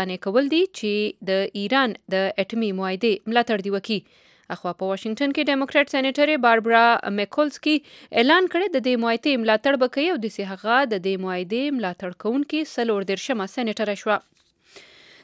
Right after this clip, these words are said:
د یمن سرخار سنا کې د شیعه مسلمانانو په جومات کې پرله پسې دوه بمي چاودنو کې لږ تر لږه اته‌شپږ تنان مړه او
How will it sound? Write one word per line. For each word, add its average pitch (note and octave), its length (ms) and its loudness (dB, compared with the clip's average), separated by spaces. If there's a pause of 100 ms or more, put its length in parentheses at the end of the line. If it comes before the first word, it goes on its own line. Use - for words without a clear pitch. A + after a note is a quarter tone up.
(140)
د E4+ 140 8
یمن E4+ 300 4
سرخار E4+ 420 2
سنا D4 320 2
کې D4 180 0
د B3 120 2
شیعه B3+ 200 2
مسلمانانو A3+ 600 -2
په A3 120 -2
جومات A3 280 -2
کې A3+ 160 -4
پرله G#3+ 240 0
پسې G#3 400 -2
دوه A#3+ 260 4
بمي G3+ 220 -2 (140)
چاودنو G#3+ 500 -2
کې B3+ 280 -2
لږ D4 120 -2 (100)
تر G3 140 -2
لږه G3+ 200 -2 (140)
اته‌شپږ C4+ 380 -2
تنان G3 320 -2
مړه A#3 180 4 (540)
او G#3+ 100 8